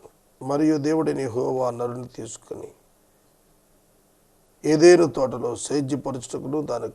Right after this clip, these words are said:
కాచుటకును దానిలో ఉంచెను. సేద్యపరచుటకును కాచుటకును దానిలో ఉంచెను.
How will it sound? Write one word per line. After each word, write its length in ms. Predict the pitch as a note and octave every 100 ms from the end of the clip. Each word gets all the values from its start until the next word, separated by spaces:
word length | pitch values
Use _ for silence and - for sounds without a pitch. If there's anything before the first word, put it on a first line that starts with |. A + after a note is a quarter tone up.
| -
కాచుటకును 640 | - C#3 - - - A2
దానిలో 540 | G#2 A2+ A#2 A2 A2 A2
ఉంచెను. 760 | G#2 G#2 - - - - - - _ _ _ _ _ _ _ _ _ _ _ _ _ _ _ _ _ _ _ -
సేద్యపరచుటకును 1400 | - F3+ D#3+ F#3+ F#3+ E3+ C3+ D3 D3+ D3 D3+ E3+ F3 D#3+ -
కాచుటకును 1080 | C3 D3+ - D#3 C#3+ A#2+ B2 A#2+ B2 D#3 A#2+
దానిలో 680 | A#2+ B2+ A#2+ A#2 A#2+ A2+ A2+ - B2
ఉంచెను. 600 | A2+ - - F#2+ F#2+